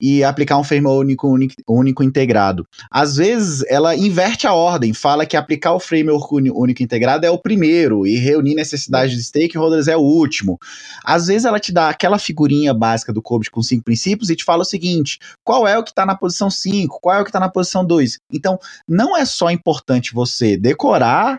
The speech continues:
n-, nesse momento, esses cinco princípios, como também entender a, o posicionamento deles, o sequenciamento deles.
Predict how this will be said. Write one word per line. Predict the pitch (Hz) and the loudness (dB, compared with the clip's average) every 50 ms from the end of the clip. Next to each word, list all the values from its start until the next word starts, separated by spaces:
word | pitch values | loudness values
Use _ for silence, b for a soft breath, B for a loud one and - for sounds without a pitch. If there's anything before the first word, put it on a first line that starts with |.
| _ _ - | _ _ -4
n-, | 110 113 - - | -2 -2 0 0
nesse | 104 110 127 143 - - 131 | 2 2 2 0 0 0 2
momento, | 127 120 110 104 98 92 90 87 - - 85 B B B B B B | 2 2 2 2 2 0 0 -2 -4 -10 -14 B B B B B B
esses | 90 104 - - 123 - | -4 -4 -4 -4 -6 -8
cinco | - - - 143 170 170 156 | -6 -2 0 0 0 0 -2
princípios, | 135 139 127 113 - - 123 165 - - 190 - | 0 0 0 0 0 -2 -2 -2 -2 -4 -6 -4
como | - 202 202 220 220 | 0 0 0 0 0
também | 214 220 190 185 196 | 0 -2 -2 0 0
entender | 214 226 220 247 254 269 240 175 175 190 233 269 285 b b b b b | -2 -2 0 0 0 2 2 2 2 0 0 -2 -4 b b b b b
a, | - 143 151 139 113 - - | -2 0 0 0 0 -2 -2
o | - 143 | -2 -4
posicionamento | 143 - 202 240 311 294 302 - 294 277 247 190 196 220 302 330 | -2 0 0 0 0 -2 -2 -4 -2 -2 -2 -2 -2 -4 -4 -2
deles, | 226 190 165 139 117 104 101 | 0 0 2 2 0 0 -2
o | 113 120 | -4 -4
sequenciamento | - - 160 - - 208 220 220 - - 226 196 160 156 170 - - | -2 -2 -2 -2 -2 -2 -2 -2 0 0 -2 0 0 -2 -4 -6 -4
deles. | 370 311 180 110 92 85 - | -2 0 0 0 0 -2 -8